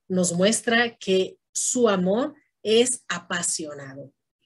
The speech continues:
Su amor es apasionado, apasionado por su misión,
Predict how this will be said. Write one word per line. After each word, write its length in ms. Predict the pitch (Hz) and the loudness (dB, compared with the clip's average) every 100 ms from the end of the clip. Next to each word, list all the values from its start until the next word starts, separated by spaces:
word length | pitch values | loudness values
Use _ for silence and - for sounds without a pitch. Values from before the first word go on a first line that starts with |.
| _ _ | _ _
Su 260 | - 208 | -4 0
amor 460 | 185 180 202 269 277 | 2 4 4 2 0
es 160 | 214 208 | -2 0
apasionado, 680 | 220 196 - 170 160 160 151 | -2 -2 -4 -4 -6 -6 -6
apasionado 720 | 143 143 175 175 214 226 - | -6 -4 0 2 2 2 2
por 240 | 196 185 | 0 0
su 220 | - 254 | -2 0
misión, 560 | 262 240 - 165 175 - | 0 0 -2 -4 -6 -10